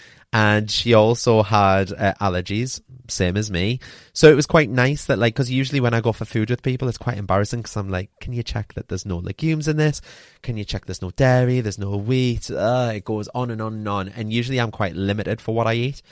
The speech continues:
But it was quite nice that we were able to scan the menu and have a laugh about it together. So we ordered our food, ordered our drinks. Can I just say,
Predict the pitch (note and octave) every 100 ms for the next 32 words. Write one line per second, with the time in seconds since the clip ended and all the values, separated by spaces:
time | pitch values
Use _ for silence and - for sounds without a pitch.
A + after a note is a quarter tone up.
0 | - - B2+ C3+ - C#3 A2 G#2+ B2+ -
1 | A#2 G#2+ - G#2 A#2+ A2 A2 A2 F#2 -
2 | A2 G#2+ G2+ G2+ A2 G#2+ G#2+ G#2+ F#2+ F#2
3 | F2 G#2 G#2 E2 - G#2+ G#2+ B2+ C#3+ -
4 | - - - _ _ _ - - E3+ F3
5 | F3+ F#3+ F#3+ - G2+ G2+ G2+ B2+ C3+ C3+
6 | C3 A#2+ F#2 G2 - C3+ C3 B2 - G2
7 | F#2+